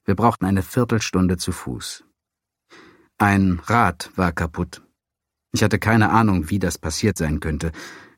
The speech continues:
Ich wollte es reparieren lassen, aber es hatte irgend so eine beschissene Sondergröße oder was weiß ich,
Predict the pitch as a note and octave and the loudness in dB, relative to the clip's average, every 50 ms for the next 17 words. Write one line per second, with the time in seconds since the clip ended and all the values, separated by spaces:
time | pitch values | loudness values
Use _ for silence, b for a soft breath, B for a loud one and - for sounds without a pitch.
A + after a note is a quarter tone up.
0 | _ - A2+ A2 G#2+ - - G#2+ G#2+ A#2 A#2 - A#2+ A#2+ A2 - - A2 G#2+ - | _ 2 2 2 2 0 0 2 2 2 2 2 0 0 -2 0 0 -2 0 2
1 | A2+ G2+ F#2 B2+ C3+ A#2+ G#2+ F2+ D2+ D2 C#2+ C#2+ - - D2+ D#2+ D#2+ - _ - | 2 2 2 2 2 4 2 2 2 0 -2 -4 -6 -6 -6 -6 -8 -8 _ -2
2 | G2+ G#2 F#2 G#2 G#2 F#2+ F2+ - A#2 A2+ A2 - A2 A#2+ B2 B2 G#2+ - F2+ G2+ | 0 0 2 2 2 2 2 2 0 0 0 0 0 2 2 2 2 2 0 0
3 | G2+ F#2 F#2 F2+ - - - A#2+ G#2+ - G2 F#2 F#2 E2+ D#2+ G#2+ A2+ A2+ G#2+ G2 | 0 0 0 -2 -2 -2 -4 -2 -2 0 0 0 0 2 4 4 4 4 4 2
4 | E2 - C#2 C#2+ D#2 D2+ D2+ - D#2 D2+ D2+ D#2 D2 C#2+ D#2 D#2+ - F2 E2+ - | 0 -2 -4 -4 -4 -6 -6 -6 -6 -6 -4 -4 -2 -4 -4 -4 -4 -4 -6 -4
5 | - - F2 - - | -4 -6 -6 -6 -10